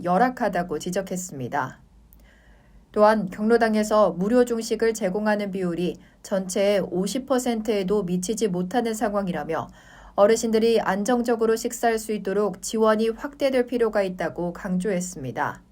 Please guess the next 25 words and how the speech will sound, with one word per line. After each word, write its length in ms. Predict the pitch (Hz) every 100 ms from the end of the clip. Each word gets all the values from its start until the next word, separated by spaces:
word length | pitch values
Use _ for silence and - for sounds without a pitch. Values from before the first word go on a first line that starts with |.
| _ - - - - - - - _
고 140 | 220
회장은 500 | 226 233 220 233 226
이러한 420 | 180 214 226 233 185
문제 320 | 208 220 254
해결을 400 | 240 226 220 202
위해 400 | 185 196 175 -
시설 460 | - - 269 277 254
기준을 500 | 247 226 220 226 233
재정비해야 760 | - 185 240 233 233 226 202 220
한다며 480 | 180 165 160 156 - - - - -
이를 260 | 214 226
추진하기 560 | 233 254 269 254 240 226
위해 320 | 220 226 190
국회의원들과 960 | 185 202 202 240 220 214 196 185 202 202
관련 400 | - 196 220 233
논의를 400 | 220 202 208 202
이어가고 580 | - 214 220 226 214 202
있다고 420 | 185 156 147 180
밝혔습니다. 880 | 185 180 185 180 156 120 143 107 - _ - _ - - - - - -
또한 400 | 202 202 196 180
노인들의 500 | 196 220 220 226 233
건강한 640 | - 196 208 226 220 226
여가 260 | 180 175 214
생활을 420 | 214 214 214 202
위해 340 | 175 196 180